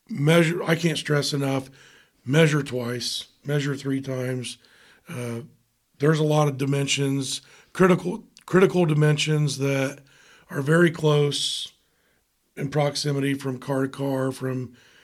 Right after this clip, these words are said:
nine inch rear end. I mean, there was probably six or seven different B dimensions brake offsets that were on the nine inches through the years. I know there's a lot of misconception that a lot of people say, they'll call in and say, "I have a nine inch."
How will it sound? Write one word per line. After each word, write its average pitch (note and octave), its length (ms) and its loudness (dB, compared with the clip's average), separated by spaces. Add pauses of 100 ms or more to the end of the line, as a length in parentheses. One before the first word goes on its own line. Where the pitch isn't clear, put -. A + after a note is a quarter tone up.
(180)
nine D3 200 -4
inch C3+ 300 -8
rear C3+ 300 0
end. C3+ 260 -2
I - 20 -4
mean, C#3 240 -4 (240)
there D#3 120 0
was F3 180 0 (260)
probably D3+ 480 0
six D3+ 300 -4
or D3 80 -6
seven C#3+ 420 -2
different C#3+ 480 -6 (460)
B D3+ 160 4
dimensions C#3 1080 -2 (440)
brake D#3 300 2
offsets C#3 580 -2
that C#3 100 -6
were C3+ 160 -2
on C#3 120 0
the C3+ 60 0
nine C3+ 240 0
inches B2+ 280 -4
through D3 200 -6
the B2+ 80 -6
years. C3 540 -4 (420)
I C3 60 -8
know D#3 100 4
there's D#3 140 2
a C#3+ 60 -2
lot D3 140 0
of C#3+ 60 -2
misconception C#3+ 800 -4
that C3+ 240 -6 (360)
a C3 60 -10
lot C#3+ 100 -2
of C#3 80 -4
people C#3+ 260 -2
say, C#3 200 -2
they'll C#3 260 -2
call C#3 240 -2
in C3+ 60 -2
and C3+ 120 -2
say, C3+ 380 -2 (480)
"I D#3 120 0
have D#3 200 6
a D3 60 4
nine C3 260 -2
inch." - 500 -12